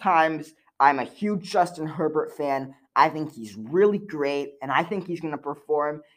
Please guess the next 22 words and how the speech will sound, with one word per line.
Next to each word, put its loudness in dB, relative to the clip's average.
extremely 0
well 8
in -2
this -2
game. 0
I 6
think -2
he's -10
gonna -4
live 6
up 4
to -20
the -4
pressure 0
and -4
not 4
fold 2
under -2
the -6
pressure. -6
And -2
ultimately, 2